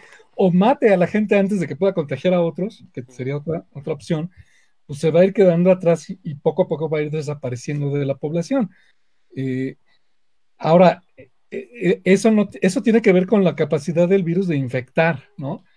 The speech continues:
No con la capacidad de matar. O sea, lo, los virus en realidad no es que quieran matar a la,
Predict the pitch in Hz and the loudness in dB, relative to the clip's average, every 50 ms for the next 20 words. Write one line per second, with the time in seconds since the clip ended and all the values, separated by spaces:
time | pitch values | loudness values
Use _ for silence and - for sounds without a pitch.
0 | _ _ _ _ _ _ - 131 143 151 147 147 190 175 160 147 147 143 143 147 | _ _ _ _ _ _ -8 -6 -4 -4 -2 0 0 0 0 -2 -4 -6 -6 -6
1 | 123 - - 131 143 135 131 143 139 143 147 147 - 170 170 165 - - _ _ | -8 -8 -6 -4 -4 -2 -2 -2 -2 -2 -4 -2 -2 -2 -2 -2 -4 -10 _ _
2 | _ _ _ _ _ - 151 147 147 170 - 190 170 165 160 190 208 220 220 202 | _ _ _ _ _ -6 -6 -4 -4 -4 -4 -4 -4 -2 -2 -2 -2 0 0 0
3 | 214 196 165 156 156 151 156 160 175 180 170 180 175 170 170 - - 175 - - | 0 0 0 0 0 0 0 2 2 2 4 2 2 2 0 -2 -6 -10 -2 2
4 | 190 185 175 165 160 151 143 135 135 - 180 170 170 160 143 135 131 131 123 123 | 4 4 4 4 2 0 -2 -2 -2 0 0 0 2 0 -2 -4 -6 -8 -10 -14